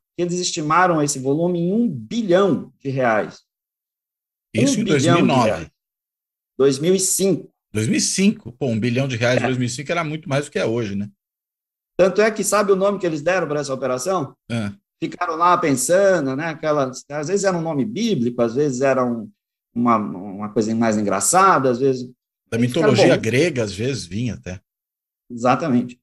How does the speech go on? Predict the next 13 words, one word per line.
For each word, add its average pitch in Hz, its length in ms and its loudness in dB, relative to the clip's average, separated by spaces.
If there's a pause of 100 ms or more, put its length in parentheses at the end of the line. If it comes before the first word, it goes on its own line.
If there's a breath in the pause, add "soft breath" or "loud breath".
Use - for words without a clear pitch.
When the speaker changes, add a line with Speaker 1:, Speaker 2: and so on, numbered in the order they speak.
(340)
Speaker 1:
Um 262 160 6
bilhão 185 520 2
de 151 120 -2
reais? 135 540 -2 (1600)
Eu 135 160 4
acho 123 200 2
que - 60 -12
isso 123 120 -10
vai 131 180 0
contribuir 131 520 -2
pro 127 180 -4
ajuste 117 500 -4
fiscal. 147 540 -10